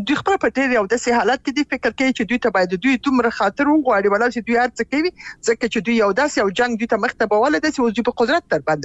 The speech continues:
رسېدلي دي. یعنې د دوی هغه خپل اول خو په، اه، اداره سوالنده ده، دوی د دغه نوع د حکومتداري او، او زه فکر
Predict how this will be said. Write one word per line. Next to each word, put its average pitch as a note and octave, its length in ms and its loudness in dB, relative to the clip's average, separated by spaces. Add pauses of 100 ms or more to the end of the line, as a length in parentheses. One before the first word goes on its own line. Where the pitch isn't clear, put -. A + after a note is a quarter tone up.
رسېدلي - 540 -8
دي. - 80 -18 (400)
یعنې A#3 240 2
د A3+ 160 -6
دوی F#4 340 2
هغه F#3 280 2
خپل C4+ 280 -2
اول A3+ 200 2
خو - 120 -14
په، G#3+ 100 0
اه، D#3 600 0 (220)
اداره E3+ 240 2
سوالنده B3+ 520 2
ده، G3+ 120 2
دوی F#3+ 180 -2
د F#3 160 0
دغه D#3 540 0 (140)
نوع G3+ 180 4
د - 80 -6
حکومتداري F3 760 0 (100)
او، G3+ 200 0
او F3 140 0
زه F#3 120 -2
فکر G#3+ 280 -2